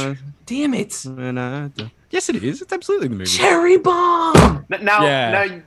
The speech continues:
Speaker 3: you, you
Speaker 2: Damn
Speaker 3: said,
Speaker 2: it.
Speaker 3: Tyler, you said no, ain't no mountain high enough. They have it as the
Speaker 2: No,
Speaker 3: last
Speaker 2: I said
Speaker 3: song,
Speaker 2: I,
Speaker 3: so.
Speaker 2: I said I can't say that because that's on number two.
Speaker 3: Oh, they have it on the. As the
Speaker 2: Oh my
Speaker 3: last
Speaker 2: God,
Speaker 3: song
Speaker 2: the
Speaker 3: on
Speaker 2: pina
Speaker 3: soundtrack.
Speaker 2: colada's
Speaker 1: Well,
Speaker 2: on
Speaker 1: 'cause it's in the, it's in the
Speaker 2: It's in the
Speaker 1: credits, so it
Speaker 2: first
Speaker 1: should
Speaker 2: movie,
Speaker 1: count.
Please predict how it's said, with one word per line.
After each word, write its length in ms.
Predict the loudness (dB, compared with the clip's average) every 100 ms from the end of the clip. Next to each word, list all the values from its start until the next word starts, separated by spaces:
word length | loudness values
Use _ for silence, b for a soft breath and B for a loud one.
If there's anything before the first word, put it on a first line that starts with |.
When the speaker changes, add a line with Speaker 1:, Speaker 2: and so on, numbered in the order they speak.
| -12
Speaker 3:
you, 120 | -10
you 240 | -4 0
Speaker 2:
Damn 80 | 2
Speaker 3:
said, 200 | 4 4
Speaker 2:
it. 240 | 2 -6 -2
Speaker 3:
Tyler, 260 | 0 2
you 120 | 0
said 240 | 0 -2 0
no, 420 | 0 2 0 -2
ain't 140 | -6 -4
no 60 |
mountain 240 | -2 -4 -4
high 140 | -4
enough. 260 | -4 -4 -4
They 100 | -4
have 100 | -2
it 80 | -4
as 80 |
the 80 | 4
Speaker 2:
No, 80 | 6
Speaker 3:
last 80 | 6
Speaker 2:
I 40 |
said 140 | 8 8
Speaker 3:
song, 80 | 8
Speaker 2:
I, 40 |
Speaker 3:
so. 100 | 6
Speaker 2:
I 40 | 2
said 180 | 4
I 120 | 4 2
can't 360 | 0 -2 -2 -4
say 180 | -4 -2
that 260 | -2 -6
because 200 | -8 -6
that's 160 | -4 -2
on 260 | -2 -4 -8 -10
number 180 | -10 -10
two. 340 | -8 -10 -10 _ _ -20 -6
Speaker 3:
Oh, 300 | -2 -2 -2 -10
they 180 | -4 -2
have 200 | -2 -4
it 80 |
on 180 | -6 -6
the. 320 | -6 -6 -8 -12
As 120 | -14 -4
the 80 |
Speaker 2:
Oh 60 | -4
my 60 | -2
Speaker 3:
last 140 | -4
Speaker 2:
God, 40 |
Speaker 3:
song 80 | 0
Speaker 2:
the 60 | 0
Speaker 3:
on 20 |
Speaker 2:
pina 240 | 0 -2 -2
Speaker 3:
soundtrack. 40 |
Speaker 2:
colada's 420 | -4 -8 -6 -2
Speaker 1:
Well, 80 | 0
Speaker 2:
on 60 | 0
Speaker 1:
'cause 160 | 0 0
it's 160 | 0
in 100 | 0
the, 140 | 0 -2
it's 140 | -2
in 80 | -2
the 60 | -2
Speaker 2:
It's 300 | -2 2 4
in 40 |
the 80 | 4
Speaker 1:
credits, 80 | 6
so 80 | 8
it 40 |
Speaker 2:
first 140 | 8 6
Speaker 1:
should 120 | 4
Speaker 2:
movie, 520 | 8 8 8 0
Speaker 1:
count. 80 | -2